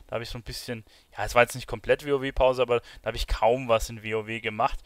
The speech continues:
Und dann hab ich halt sehr viel in Diablo gemacht. Ähm, i-, ich, ich konzentriere mich ganz gerne nur auf eins, ne? Eins halt richtig.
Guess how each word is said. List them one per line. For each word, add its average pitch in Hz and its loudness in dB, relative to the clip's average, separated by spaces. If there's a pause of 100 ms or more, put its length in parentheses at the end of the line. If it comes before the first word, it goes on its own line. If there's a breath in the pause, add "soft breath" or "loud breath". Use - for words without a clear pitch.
(240 loud breath)
Und - -4
dann 117 4
hab 123 6
ich - -6
halt 117 0
sehr 120 6
viel 123 -10
in 113 -10
Diablo 117 0
gemacht. 113 -6 (920 soft breath)
Ähm, - -20 (500)
i-, 143 -14
ich, 147 -6 (220)
ich - -8
konzentriere 160 -2
mich 170 -6
ganz 135 -2
gerne 120 2
nur 120 2
auf - -4
eins, 107 -8
ne? 117 -8 (280)
Eins 127 -4
halt 120 -2
richtig. 156 -6